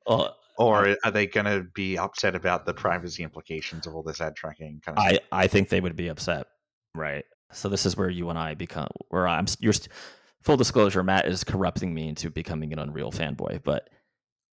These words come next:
Speaker 1: when I think about the Vision Pro, which is the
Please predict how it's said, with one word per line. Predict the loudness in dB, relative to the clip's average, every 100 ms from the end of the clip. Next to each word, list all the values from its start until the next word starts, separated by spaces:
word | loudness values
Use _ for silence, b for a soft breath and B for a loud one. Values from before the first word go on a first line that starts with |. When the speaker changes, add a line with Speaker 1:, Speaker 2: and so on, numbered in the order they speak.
| _ _ _
Speaker 1:
when | 6 8
I | 6
think | 4 4
about | 6 8 6 4
the | -2
Vision | 2 2 4 2
Pro, | 2 0 -4 -2
which | 0 0
is | -2
the | -2